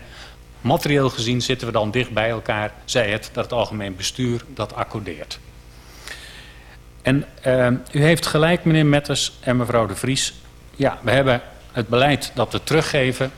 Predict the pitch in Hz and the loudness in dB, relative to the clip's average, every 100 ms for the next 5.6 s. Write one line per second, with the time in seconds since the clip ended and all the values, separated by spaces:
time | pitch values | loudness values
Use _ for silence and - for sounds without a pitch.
0 | - - 120 - 208 151 147 160 151 - | -18 -4 0 2 4 4 4 4 0 -8
1 | - 170 160 143 127 135 131 - 110 - | -2 0 2 2 0 -2 -2 -4 -4 0
2 | 143 123 - 117 - 101 85 82 - - | -2 -2 -4 -6 -4 -2 -2 -4 -10 -16
3 | - - - - 117 104 120 120 - - | -20 -20 -20 -6 -6 0 0 0 -8 -10
4 | - - 147 147 - 120 - - - 110 | -8 -2 0 0 -2 -4 -6 -18 -8 -2
5 | 120 107 - 139 104 82 | 0 0 0 0 0 -4